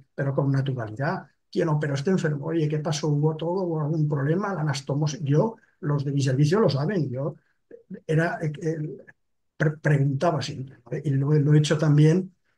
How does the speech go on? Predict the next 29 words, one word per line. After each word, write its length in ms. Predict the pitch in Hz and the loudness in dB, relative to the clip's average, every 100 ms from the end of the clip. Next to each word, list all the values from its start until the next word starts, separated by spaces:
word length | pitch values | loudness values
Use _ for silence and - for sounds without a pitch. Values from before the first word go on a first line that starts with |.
| _ _ _ _ | _ _ _ _
cuando 220 | - 131 | -8 -4
he 40 | 135 | 2
operado 340 | 151 156 - | 2 2 -4
yo, 220 | - 175 120 | -2 -2 -2
¿eh? 200 | 151 151 | -8 -12
O 40 | |
sea, 220 | - 127 127 | -12 -12 -10
que, 80 | 131 | -12
<laughs> 520 | 127 127 135 - - | -14 -14 -14 -8 -6
quiero 180 | 151 156 | -4 -4
decir 300 | 135 151 143 | -2 -2 -2
que 140 | - | -6
cuando 220 | - 165 147 | -8 -4 -4
las 140 | 120 | 0
he 60 | 147 | 0
tenido 360 | 156 139 127 | 0 -2 -6
yo. 260 | 120 143 - - _ _ _ _ | -8 -10 -10 -16 _ _ _ _
Eh, 160 | 139 135 | -10 -10
o 80 | - _ | -16 _
sea, 200 | - 147 | -12 -8
que 100 | 147 | -2
creo 200 | 175 185 | 2 4
que 60 | 180 | 4
es 60 | |
una, 260 | 165 160 151 | 0 -2 -2
una 160 | 170 | 0
herramienta 400 | 175 147 151 151 120 | 2 4 6 4 2
muy 120 | 113 | -10
útil. 160 | 110 | -16